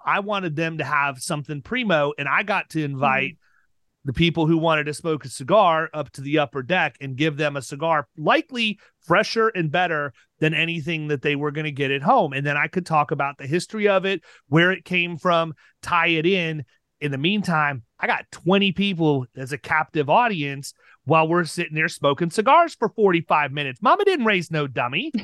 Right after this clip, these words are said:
Speaker 1: <laughs> right? But at the end of the day, who else would have actually thought,
Speaker 2: Yeah.
Speaker 1: "Let's give 'em something for after dinner to do that"? It's just like, I could, I could give you millions of examples. I'm not,
Speaker 2: Yeah.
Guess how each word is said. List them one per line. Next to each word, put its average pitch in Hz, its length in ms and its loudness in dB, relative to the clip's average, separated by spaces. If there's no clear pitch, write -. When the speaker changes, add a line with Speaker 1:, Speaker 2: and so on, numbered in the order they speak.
Speaker 1:
<laughs> - 520 2
right? 180 280 4
But 240 240 2
at 254 120 -2
the 240 180 -2
end 269 140 2
of 247 80 -2
the 240 80 -2
day, 262 320 2
who 269 600 0
else 233 400 2
would 190 180 -4
have 196 160 0
actually 190 500 -2
thought, 202 400 4
Speaker 2:
Yeah. 185 60 -2
Speaker 1:
"Let's 233 140 0
give 277 180 -6
'em 240 120 -2
something 214 440 0
for 202 200 0
after 180 400 -2
dinner 156 460 2
to 190 80 0
do 254 220 -2
that"? 139 260 0
It's 151 120 -8
just 240 200 -8
like, 240 300 0
I 175 80 4
could, 165 240 -4
I 170 80 2
could 160 160 -2
give 165 140 2
you 156 100 -4
millions 151 380 -2
of 127 80 -12
examples. 123 520 -12
I'm 143 80 -8
not, 151 280 -2
Speaker 2:
Yeah. 151 80 -18